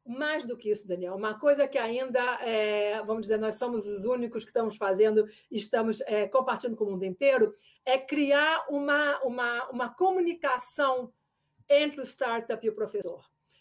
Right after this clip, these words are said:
Criar uma linguagem comum, porque o startup não é ninguém sem o professor. Ele precisa do professor pra o produto dele. E o professor não é ninguém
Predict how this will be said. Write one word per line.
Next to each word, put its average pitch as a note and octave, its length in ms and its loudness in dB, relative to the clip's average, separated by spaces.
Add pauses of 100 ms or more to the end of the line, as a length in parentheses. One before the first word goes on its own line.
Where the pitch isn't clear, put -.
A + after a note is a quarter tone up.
Criar D4+ 360 2
uma F4 200 2
linguagem C#4+ 640 0
comum, A#3+ 400 0
porque B3 380 0
o C#4+ 220 0
startup F4+ 640 2
não D4 160 0
é C#4+ 80 4
ninguém C4 600 -2 (420)
sem E4 300 0
o - 60 -6
professor. A3 520 0
Ele A3+ 100 0
precisa D#4+ 180 -4
do - 80 -8
professor D4 580 2
pra C4 260 4
o A#3+ 60 -2
produto A#3 300 2
dele. G3+ 240 2
E A#3 40 2
o A#3 60 -4
professor E4 500 -2
não D#4+ 140 0
é D4 80 2
ninguém C4 440 2